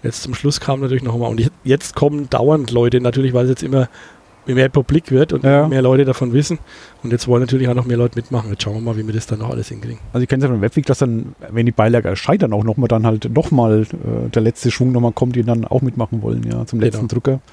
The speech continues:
Speaker 2: Also kann auch noch was kommen, ne?
Speaker 1: Hoffen wir mal.
Speaker 2: Ja.
Speaker 1: Wir wollen ja die Webweg, die erste Webweg, hat die Ute mal damals gesagt, waren vierundachtzig, da haben wir noch, das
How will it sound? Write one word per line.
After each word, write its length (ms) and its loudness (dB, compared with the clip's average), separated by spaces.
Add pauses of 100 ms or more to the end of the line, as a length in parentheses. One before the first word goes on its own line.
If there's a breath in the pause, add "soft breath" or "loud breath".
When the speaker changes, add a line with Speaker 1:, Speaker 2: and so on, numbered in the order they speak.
(360 soft breath)
Speaker 2:
Also 160 -8
kann 140 -2
auch 40 -2
noch 140 -2
was 160 -2
kommen, 240 -6
ne? 100 -8 (380)
Speaker 1:
Hoffen 240 -2
wir 100 0
mal. 280 -4 (100)
Speaker 2:
Ja. 240 -2 (280)
Speaker 1:
Wir 120 2
wollen 200 4
ja 120 4
die 180 2
Webweg, 400 2
die 100 2
erste 440 0
Webweg, 360 2
hat 120 2
die 80 -4
Ute 260 0
mal 80 2
damals 300 2
gesagt, 320 0
waren 100 0
vierundachtzig, 800 -2
da 140 -4
haben 100 -6
wir 60 -8
noch, 140 -8
das 100 0